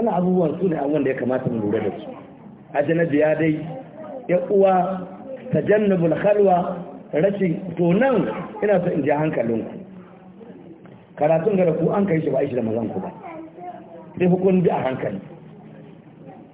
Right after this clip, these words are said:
Tunda wani da ƴan uwa ta bai sani ba, ita ba ta sani ba. Sai an lura da su. Rashin keɓanta da ƴan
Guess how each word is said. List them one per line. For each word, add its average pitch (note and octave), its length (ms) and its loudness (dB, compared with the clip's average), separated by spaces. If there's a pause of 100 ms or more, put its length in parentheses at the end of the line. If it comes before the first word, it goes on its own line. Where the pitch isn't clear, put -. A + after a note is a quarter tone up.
(680)
Tunda E3+ 800 2 (220)
wani G3 260 4
da G3+ 160 4
ƴan F#3+ 100 -4
uwa G3+ 260 6
ta G#3 200 4
bai D3 240 2
sani E3 220 4
ba, - 120 0
ita F3 120 0
ba C#3+ 100 2
ta - 140 -6
sani A#2 260 0
ba. G#2 100 -4 (540)
Sai F3 80 0
an E3 200 0
lura D3+ 200 4
da D3 60 -6
su. - 260 -6 (1120)
Rashin G3 480 2
keɓanta G3 840 2
da C3+ 340 0
ƴan A3+ 100 4